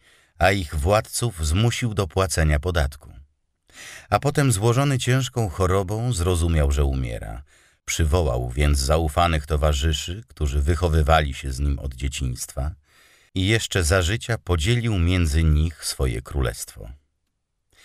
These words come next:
Aleksander zmarł po dwunastu latach królowania.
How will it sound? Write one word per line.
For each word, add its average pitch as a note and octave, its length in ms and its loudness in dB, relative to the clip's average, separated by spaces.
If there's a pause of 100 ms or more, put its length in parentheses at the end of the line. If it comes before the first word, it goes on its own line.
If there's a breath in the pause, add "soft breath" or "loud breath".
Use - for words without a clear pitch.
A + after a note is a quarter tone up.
(380 loud breath)
Aleksander C#3+ 600 2
zmarł B2 380 2
po A2+ 140 0
dwunastu F2 500 0
latach D#2+ 380 0
królowania. B1 760 -6